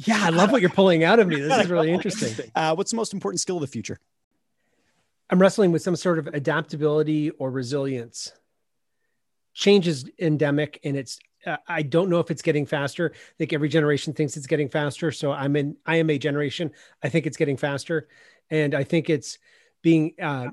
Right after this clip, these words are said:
Speaker 1: able to live in that kind of liminal space of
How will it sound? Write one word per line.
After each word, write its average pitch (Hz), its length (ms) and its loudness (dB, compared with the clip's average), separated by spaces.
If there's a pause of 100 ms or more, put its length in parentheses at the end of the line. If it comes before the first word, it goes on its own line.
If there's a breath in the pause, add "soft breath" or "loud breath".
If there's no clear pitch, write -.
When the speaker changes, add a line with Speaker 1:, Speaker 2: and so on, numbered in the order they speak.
(120)
Speaker 1:
able 175 260 2
to 175 280 -2 (220)
live 160 340 0
in 175 120 4
that 139 220 0 (240)
kind 165 200 -2
of 139 240 -2 (100)
liminal 165 440 2
space 156 360 -2
of 135 240 0